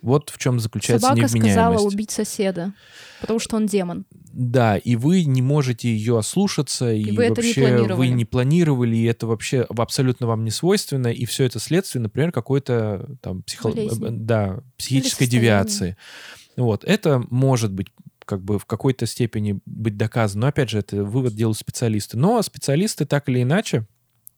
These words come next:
Speaker 1: привлеченные к исследованию его состояния, однозначно сказали, что да, он страдает психопатией, возможно, у него есть там травмы, пятое, десятое, так или иначе,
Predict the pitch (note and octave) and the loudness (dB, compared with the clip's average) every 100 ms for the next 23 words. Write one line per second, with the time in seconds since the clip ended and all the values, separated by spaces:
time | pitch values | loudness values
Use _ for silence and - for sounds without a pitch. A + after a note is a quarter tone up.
0 | - - B2+ C3 - D3 B2+ A2 G2+ A#2+ | -14 -4 0 0 0 -2 0 0 -2 -4
1 | C3 A#2 G#2+ G#2 G#2+ G#2+ G#2 G2+ G2 A2+ | -2 -2 -2 -2 -2 0 0 -2 -4 -6
2 | - A2+ E3+ G#3+ B2+ G#2+ - A2 A#2 - | -4 -2 0 0 0 -2 -4 -4 -4 -2
3 | D3+ - - A#2+ A2+ G#2 - A2+ E3+ G3 | -2 -2 -4 -2 -2 -2 -6 -2 0 0
4 | C#3+ - A2+ A2 G#2 - - - B2 G#2+ | -2 -2 -2 -2 -4 -8 -8 -2 -2 -2
5 | G2 G2+ A2 G#2 G2+ G2 G2 G2 - F2+ | -6 -6 -4 -4 -4 -6 -6 -8 -8 -10
6 | - - - - - - C3 C3 A2 G#2 | -12 -18 -20 -20 -14 -2 2 2 2 0
7 | G2 F#2 - G#2 G#2+ A#2+ - G3+ - A2 | -2 -2 -4 -4 -2 -2 0 0 0 0
8 | C#3+ - A2+ G#2+ D#3+ - A2+ | -2 0 0 2 0 0 -2